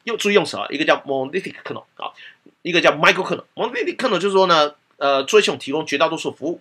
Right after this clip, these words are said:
啊，然后它就是一个互相运用啊，然后呢，各自呢，呃，很难被单独不，抽离出来。那 micro 呢，想法就是我把 kernel 只留下最精简、最精简的部分啊，那其他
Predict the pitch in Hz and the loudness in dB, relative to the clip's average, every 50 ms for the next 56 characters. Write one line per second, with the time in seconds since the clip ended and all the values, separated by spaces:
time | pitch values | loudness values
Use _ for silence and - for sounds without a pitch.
0 | _ _ - 95 - - - - - - _ _ - 120 127 139 147 151 143 143 | _ _ -10 -10 -10 -10 -14 -20 -20 -20 _ _ -4 -2 0 2 4 4 4 4
1 | 139 135 131 131 127 127 123 123 120 - 143 135 139 131 - 131 127 123 117 - | 4 4 4 2 2 2 0 -2 -4 -4 -4 -4 -4 -6 -4 -6 -6 -6 -6 -8
2 | 120 117 110 107 104 104 104 101 101 101 98 98 95 - _ _ _ - - 208 | -6 -6 -4 -4 -4 -4 -6 -6 -6 -8 -10 -10 -12 -16 _ _ _ -10 -8 -6
3 | 170 - 170 156 - 185 147 151 165 - - - - - - - _ - - _ | 0 0 0 0 0 -4 -4 -2 -2 -2 -4 -6 -10 -14 -14 -14 _ -20 -20 _
4 | _ _ 120 135 147 143 139 131 127 - 196 170 151 - - 160 143 131 120 117 | _ _ -2 0 0 0 0 -2 0 0 0 0 0 -2 -6 -6 -4 -4 -4 -4
5 | 117 120 _ _ _ - 113 110 110 - - - 101 104 101 113 117 143 139 127 | -6 -10 _ _ _ -6 -4 -4 -4 -6 -8 -12 -10 -10 -12 -4 0 0 0 2
6 | - 135 131 135 127 117 - _ - 139 - _ _ _ _ _ _ - - 208 | 0 0 -2 -2 -4 -10 -10 _ -14 -14 -14 _ _ _ _ _ _ 0 2 2
7 | 190 185 233 - - 139 120 - - _ - - - - - - - 139 247 294 | 2 2 0 -6 -6 -6 -8 -8 -8 _ -20 -18 -18 -18 -18 -2 0 4 6 8
8 | 311 285 262 294 262 214 202 196 - - 175 - 190 190 151 165 180 180 - - | 8 8 8 6 6 6 6 4 2 0 2 4 4 4 4 2 0 -4 -4 -4
9 | 170 190 - 110 - - 190 156 131 117 135 - _ - - 139 139 156 196 240 | -4 -2 -2 -2 -4 -6 -6 -6 -6 -6 -8 -12 _ -12 -10 -4 0 0 2 2
10 | 247 - - - 269 226 - - 269 - - 185 147 - 202 190 196 190 156 131 | 2 0 0 -2 -2 -2 -2 -6 -8 -4 -4 -4 0 0 0 0 0 -2 -4 -4
11 | 139 147 143 - - _ 101 104 104 117 147 160 - - - - 160 165 160 | 0 0 0 0 -2 _ -10 -10 -4 -2 -2 -2 -2 -6 -2 2 2 2 2